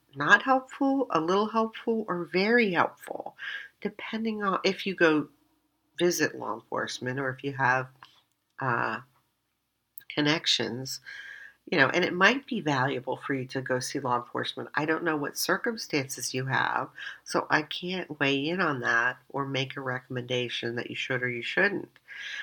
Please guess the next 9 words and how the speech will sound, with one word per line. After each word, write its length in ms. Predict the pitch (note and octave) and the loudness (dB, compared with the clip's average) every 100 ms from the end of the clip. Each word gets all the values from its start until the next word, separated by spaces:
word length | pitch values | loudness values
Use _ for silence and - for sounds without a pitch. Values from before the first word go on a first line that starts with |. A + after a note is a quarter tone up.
| - | -2
But 160 | C3 D3 | 0 2
law 220 | D#3+ F#3+ | 4 2
enforcement 600 | C4+ - B3+ - G3+ D#3+ | 2 -2 -4 -2 -6 -2
does 320 | D3 D#3 E3+ - | 2 2 0 -6
have 160 | E3 D3+ | -6 -6
some 260 | - C3+ | -4 -6
danger 560 | C3 C#3+ D#3 F3 F#3+ F#3+ | -2 -2 0 -2 -4 -2
assessment 840 | - D3+ - C#3+ C#3+ - - D#3 - | -4 -6 -2 0 -2 -4 -10 -10 -10
tools 920 | - - G3+ G3 C#3+ - - - - | -14 -6 -2 0 0 -2 -8 -8 -10